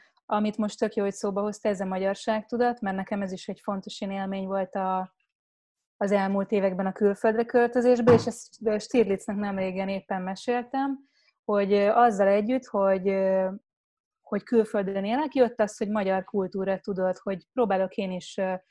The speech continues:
magyar élelmiszerhez hozzájutni, hiányzik a túró például, vagy, ö, vagy nem tudom, ö, a darált mák, ö, például, ö, vagy az, hogy, ö, szeretném tudni, nagyon nehéz megnézni magyar filmeket, mert ugye a,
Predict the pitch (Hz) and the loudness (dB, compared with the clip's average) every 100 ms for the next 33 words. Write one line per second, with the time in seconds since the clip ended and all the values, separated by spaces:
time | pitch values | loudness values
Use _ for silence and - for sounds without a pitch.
0 | _ _ _ 220 208 185 208 254 247 247 | _ _ _ -4 0 2 2 4 2 0
1 | - 240 240 233 240 220 233 233 233 233 | 0 -2 -2 -2 -2 2 2 2 0 -2
2 | 226 214 190 175 185 165 - 226 220 214 | -2 -2 -4 -6 -8 -10 -4 -2 0 2
3 | 208 202 202 202 196 196 196 196 196 196 | 0 -2 -4 -2 -2 -2 -2 -2 -2 -4
4 | 190 180 175 170 175 175 175 - _ _ | -2 -2 -2 -2 -2 -2 -4 -8 _ _
5 | _ _ - 185 180 190 185 - 185 180 | _ _ -4 0 0 -2 -6 -6 -4 -2
6 | 180 175 185 - 185 - 196 180 196 196 | -4 -4 -4 -4 -4 -4 -4 -2 0 0
7 | 190 190 208 196 202 208 - 214 208 190 | -2 -4 -4 -4 -4 -6 -8 -10 -6 -2
8 | 190 180 202 190 190 190 196 208 214 220 | -4 -4 -4 -2 0 0 0 0 0 -2
9 | - _ _ _ - 190 185 185 196 196 | -10 _ _ _ -2 2 4 4 2 2
10 | 202 202 190 - 196 190 180 185 185 185 | 2 2 0 -6 0 0 2 0 0 -2
11 | _ - 226 214 190 202 190 208 214 196 | _ -6 2 2 2 -4 -4 -2 -2 -2
12 | 202 196 202 196 190 185 185 180 190 180 | -2 -2 -2 -2 -4 -4 -6 -6 -6 -4
13 | 185 180 190 190 180 170 - 196 196 226 | -4 -4 -4 -2 -2 -4 -4 -4 -2 -2
14 | 233 262 262 254 196 190 185 190 185 180 | -2 -2 -2 -2 -6 -4 -2 0 2 2
15 | 180 180 | 2 2